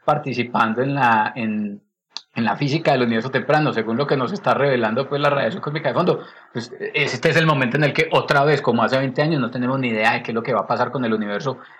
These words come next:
eh, más adelante, y otras implicaciones, pues,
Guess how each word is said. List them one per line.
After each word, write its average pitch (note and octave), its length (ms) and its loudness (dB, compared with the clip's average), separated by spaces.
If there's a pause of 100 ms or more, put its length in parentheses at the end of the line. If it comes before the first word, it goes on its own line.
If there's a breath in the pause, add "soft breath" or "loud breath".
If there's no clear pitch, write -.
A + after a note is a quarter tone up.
(100)
eh, G#2+ 340 2
más A#2+ 180 4
adelante, C#3 540 4
y D3 140 2
otras D#3 300 2
implicaciones, B2+ 640 -2
pues, C3+ 280 -2